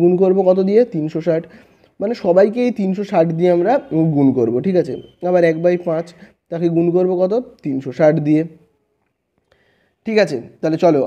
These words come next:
আমরা না এবার একটু কাটাকুটি করি। দেখো আমরা যদি এই প্রথমের এইটুকুনি করি, এই যে তিন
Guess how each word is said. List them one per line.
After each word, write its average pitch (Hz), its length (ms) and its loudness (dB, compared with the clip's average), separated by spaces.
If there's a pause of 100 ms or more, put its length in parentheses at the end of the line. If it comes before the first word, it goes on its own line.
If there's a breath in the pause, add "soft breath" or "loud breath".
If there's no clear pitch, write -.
আমরা 156 220 -2
না 233 100 0
এবার 147 140 0
একটু 160 160 -10
কাটাকুটি 135 440 -6
করি। 113 140 -6 (240)
দেখো 127 180 -6 (640 soft breath)
আমরা 160 200 0
যদি 185 140 -2
এই 180 120 -6
প্রথমের 208 380 0
এইটুকুনি 202 360 -2 (120)
করি, 165 240 2
এই 143 80 2
যে 147 60 -4 (100)
তিন 175 140 0